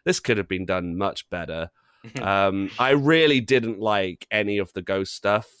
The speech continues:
Speaker 1: In fact,
Speaker 2: Really?
Speaker 1: whenever, when it, like, I d-, I didn't mind the house bit where she
Speaker 2: Mm.
Speaker 1: went into this other house and she found the bodies.
Speaker 2: Mm.
Speaker 1: I thought that was very well done. But, uh, there were just moments in it where I was like, it just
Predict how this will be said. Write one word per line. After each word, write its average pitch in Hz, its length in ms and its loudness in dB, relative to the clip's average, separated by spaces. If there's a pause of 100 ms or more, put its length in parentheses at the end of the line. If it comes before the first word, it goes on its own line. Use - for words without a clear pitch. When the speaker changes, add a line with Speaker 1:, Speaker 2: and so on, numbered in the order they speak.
(160)
Speaker 1:
In 107 140 0
fact, 113 280 0
Speaker 2:
Really? 98 140 -14
Speaker 1:
whenever, 123 440 2
when 135 240 2
it, 135 180 2
like, 143 180 2
I 147 120 2
d-, 139 180 -4
I - 20 -4
didn't 175 220 -4
mind 165 180 2
the 143 60 -2
house 170 320 -2
bit 90 280 -2
where 107 140 -2
she - 140 -8
Speaker 2:
Mm. 110 40 -4
Speaker 1:
went 110 140 0
into 110 300 -4
this 104 160 -6
other 98 160 -2
house 98 560 -4
and 95 200 -2
she 98 160 -8
found 107 360 0
the 95 40 -4
bodies. 90 600 -6 (280)
Speaker 2:
Mm. - 40 -20 (120)
Speaker 1:
I 101 80 0
thought 123 220 2
that 120 220 2
was 98 140 -2
very 104 260 2
well 95 280 0
done. 85 440 -2 (640)
But, 120 240 2
uh, 120 60 -8 (100)
there 139 240 2
were 139 80 2
just 131 200 -6
moments 143 440 2
in 123 80 -4
it 98 100 -2
where 113 140 4
I 110 100 6
was 107 180 0
like, 101 440 0
it 104 180 -6
just - 460 -2